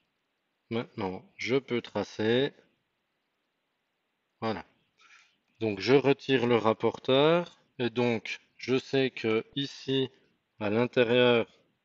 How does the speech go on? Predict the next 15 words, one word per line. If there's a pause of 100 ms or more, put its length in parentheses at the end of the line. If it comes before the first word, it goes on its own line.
(1600)
j'ai
soixante
degrés,
et
donc, (880)
par,
euh, (1200)
complémentarité,
si
on
peut
dire
ça
comme
ça,